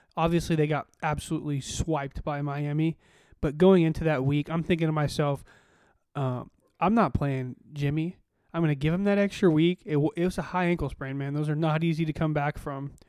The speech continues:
and, uh, you know, I, I, they rushed him back, and he looked atrocious. And like I said, it, it probably had to do with his, I mean, he wasn't being able to step into anything. Everything was fly-, like, you know, floating on him.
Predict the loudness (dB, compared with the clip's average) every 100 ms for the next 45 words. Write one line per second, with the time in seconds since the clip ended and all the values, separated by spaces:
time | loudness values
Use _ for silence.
0 | _ _ _ -10 -6 -4 -4 -6 -8 -14
1 | -20 _ _ -8 -6 -6 -8 -10 -10 -12
2 | _ -6 -2 0 -2 -2 -2 0 -2 -4
3 | _ -6 -2 -2 0 0 -2 -10 _ -20
4 | _ _ -8 -8 -4 -2 0 0 -4 -14
5 | -12 -6 -2 -2 -2 -2 -4 -4 -6 -4
6 | 2 4 4 2 0 2 4 4 2 0
7 | -2 -16 _ _ _ _ -8 -4 -2 0
8 | 2 2 2 0 -2 -4 -4 -2 2 2
9 | 4 2 0 0 0 0 -2 -2 0 -2
10 | -2 -4 -4 -2 -4 -8 -6 -6 -6 -2
11 | 0 0 0 0 0 0